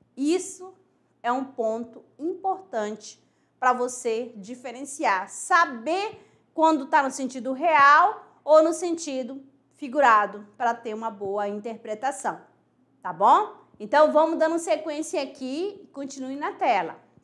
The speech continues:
Aí, então, nós temos aqui, ó, o significante, o contexto e o significado, tá certo?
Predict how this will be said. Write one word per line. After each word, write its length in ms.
Aí, 260
então, 260
nós 160
temos 260
aqui, 340
ó, 240
o 80
significante, 1500
o 200
contexto 1120
e 180
o 240
significado, 1200
tá 140
certo? 600